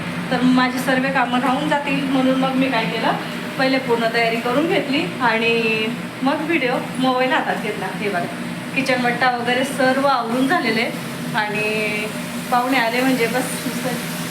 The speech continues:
पाव गरम करायचे आणि जेवायला. फोडणी बाकी माझीवाली.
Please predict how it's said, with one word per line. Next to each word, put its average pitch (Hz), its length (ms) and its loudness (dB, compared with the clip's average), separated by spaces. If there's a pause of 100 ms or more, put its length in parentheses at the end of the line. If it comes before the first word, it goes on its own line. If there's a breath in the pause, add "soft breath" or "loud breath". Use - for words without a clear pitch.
(260)
पाव 240 200 2
गरम 233 280 2
करायचे 226 320 2
आणि 294 220 2
जेवायला. 214 340 0
फोडणी 277 360 4
बाकी 240 320 0
माझीवाली. 247 500 0